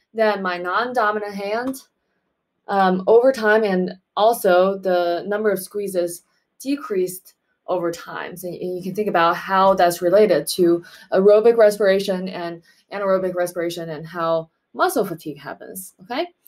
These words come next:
So then, uh, you need to copy and paste this graph, right? So you can click on this graph, you can do, well,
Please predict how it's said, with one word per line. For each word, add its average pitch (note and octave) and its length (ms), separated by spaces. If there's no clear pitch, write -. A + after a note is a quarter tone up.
So D4 220
then, D4 480
uh, A#3+ 240
you C4 100
need C4+ 120
to A3 60
copy G#3+ 260
and F#3 120
paste A#3 240
this E3 160
graph, - 320
right? G3+ 200
So F#3+ 100
you F#3 120
can F3+ 120
click D#4 200
on C4+ 100
this C4 120
graph, A3 320
you G3 140
can F#3 200
do, F#3 480
well, F#3+ 380